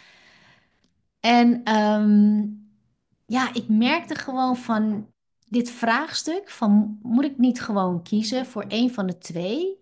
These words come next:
voor de marketing? Die kwam gewoon weer op. En het verschil met alle andere keren daarvoor is dat ik nu wel bereid was om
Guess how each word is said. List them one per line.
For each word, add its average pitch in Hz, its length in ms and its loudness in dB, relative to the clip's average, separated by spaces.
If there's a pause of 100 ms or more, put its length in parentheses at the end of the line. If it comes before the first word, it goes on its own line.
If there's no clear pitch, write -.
voor - 160 -8
de 208 60 -2
marketing? 269 720 -2 (880)
Die - 140 -16
kwam - 240 0
gewoon 233 480 0
weer 220 640 -2
op. - 400 -12 (560)
En 208 160 -2
het 208 140 0
verschil 269 840 -4
met 185 240 -8
alle 254 200 -8
andere 247 340 2
keren 220 380 -2
daarvoor 196 760 -8 (1200)
is 240 240 -2
dat 214 180 -2
ik 202 160 -6
nu 247 640 4 (120)
wel 208 280 0
bereid 190 480 -6
was 254 640 -8 (480)
om 277 760 0